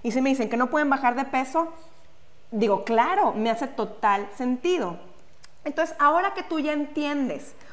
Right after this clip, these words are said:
un poco mejor por qué las dietas no funcionan, qué es lo que te provoca, por qué te sientes como te sientes,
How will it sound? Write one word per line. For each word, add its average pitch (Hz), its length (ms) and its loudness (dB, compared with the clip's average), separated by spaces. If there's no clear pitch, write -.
un 247 100 0
poco 269 220 2
mejor 254 380 0
por 220 200 2
qué 311 140 0
las 359 200 -2
dietas 302 360 -2
no 269 160 0
funcionan, 269 880 -2
qué 302 140 10
es 311 100 8
lo 349 160 2
que - 100 0
te 240 160 -2
provoca, 214 1000 2
por 226 220 4
qué 320 120 0
te 330 140 -4
sientes 294 340 -2
como 247 260 -2
te 196 120 -6
sientes, 277 580 -4